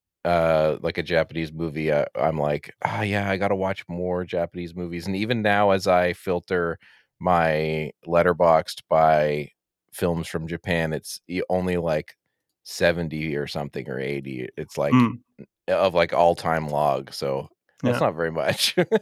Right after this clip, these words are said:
Speaker 2: yeah, yeah.
Speaker 1: Yeah.
Speaker 2: Yeah, um, uh, I think last year I, I ended at, like, the most amount of movies from one country that I watched was Japan,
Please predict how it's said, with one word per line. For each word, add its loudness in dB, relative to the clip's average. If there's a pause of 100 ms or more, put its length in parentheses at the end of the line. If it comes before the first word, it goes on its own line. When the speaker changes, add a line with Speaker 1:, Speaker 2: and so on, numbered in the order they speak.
(160)
Speaker 2:
yeah, 4
yeah. 0
Speaker 1:
Yeah. -2 (840)
Speaker 2:
Yeah, 4
um, 0
uh, 2
I -6
think -4
last 2
year 4
I, 4
I 0 (200)
ended 0
at, 2
like, 0
the -2
most -2
amount 2
of -2
movies 2
from 0
one 2
country 0
that 4
I 4
watched 0 (260)
was -2 (220)
Japan, 0